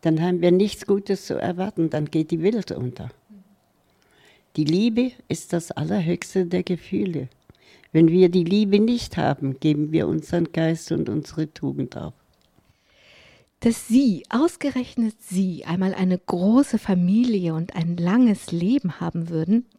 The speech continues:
Speaker 2: das war exakt das Gegenteil von dem, was die Nationalsozialisten mit ihrer sogenannten Rassenlehre wollten.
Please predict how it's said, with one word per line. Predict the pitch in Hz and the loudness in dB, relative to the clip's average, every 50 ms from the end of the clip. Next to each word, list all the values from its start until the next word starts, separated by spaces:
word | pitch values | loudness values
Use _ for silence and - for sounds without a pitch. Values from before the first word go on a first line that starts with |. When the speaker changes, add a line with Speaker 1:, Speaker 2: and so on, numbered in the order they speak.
| _ _ | _ _
Speaker 2:
das | 214 208 208 - - 202 | -2 -2 -2 -4 -8 -6
war | 180 180 190 202 226 - - _ - | -4 -4 -2 -4 -4 -6 -10 _ -6
exakt | 202 - - - - - 302 330 - - - _ | -6 -6 -6 -6 -4 -4 -4 -4 -6 -12 -16 _
das | - 208 202 - - _ | -2 -2 -2 -2 -6 _
Gegenteil | - 247 269 262 254 247 - - 208 196 202 208 | 2 2 4 4 2 2 0 0 0 2 2 0
von | - - 190 196 | 0 0 0 2
dem, | 185 185 208 214 214 | 4 4 4 4 4
was | 196 185 190 - | 2 -2 -4 -6
die | - 185 180 | -8 -8 -8
Nationalsozialisten | 180 180 - - 156 - 160 180 220 220 214 196 - - 185 180 180 - - - 190 175 | -8 -10 -10 -10 -8 -4 -2 -2 -2 -2 -2 -4 -4 -4 -2 -2 -4 -6 -8 -8 -8 -8
mit | 170 - | -8 -8
ihrer | - - 180 185 180 180 175 - - - - - _ | -6 -6 -4 0 0 0 0 0 -6 -14 -20 -18 _
sogenannten | - 170 165 185 202 196 190 175 170 160 175 175 - - 196 196 | -10 -2 2 2 2 4 2 0 2 0 -2 -2 -2 -4 -4 -4
Rassenlehre | - - 165 175 202 214 - - - 190 180 175 180 180 170 165 165 - 175 185 185 - - | -4 -2 -2 0 0 -2 -4 -4 -4 -4 -4 -2 -4 -4 -4 -4 -4 -6 -8 -10 -12 -12 -8
wollten. | 180 175 165 165 180 180 - _ 175 175 - | -6 -4 -4 -4 -6 -8 -10 _ -12 -12 -12